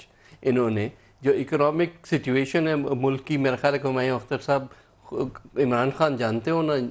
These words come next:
نہ جانتے ہوں، ہمایوں اختر اچھی طرح سے جانتے ہیں کہ جو ہمارے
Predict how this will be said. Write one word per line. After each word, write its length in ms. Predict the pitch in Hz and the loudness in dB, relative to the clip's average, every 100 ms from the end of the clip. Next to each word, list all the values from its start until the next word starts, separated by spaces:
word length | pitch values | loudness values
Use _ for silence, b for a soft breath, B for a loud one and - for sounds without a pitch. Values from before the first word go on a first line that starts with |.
| - 90 | -10 -18
نہ 380 | - 110 110 135 | -14 -4 0 2
جانتے 400 | 127 120 113 117 | 2 0 -2 -2
ہوں، 160 | 113 127 B B B - | -2 -2 B B B -2
ہمایوں 300 | 123 127 135 | 2 2 2
اختر 240 | 135 - | 0 0
اچھی 200 | 120 - | 0 -2
طرح 200 | 117 117 | -2 -2
سے 120 | 110 110 | -2 -2
جانتے 480 | 110 101 92 - | -2 -2 -4 -4
ہیں 100 | 104 127 b b _ | -4 -4 b b _
کہ 280 | 135 120 - | 0 0 0
جو 280 | 113 131 117 | -4 0 0
ہمارے 340 | 113 117 120 | 2 2 2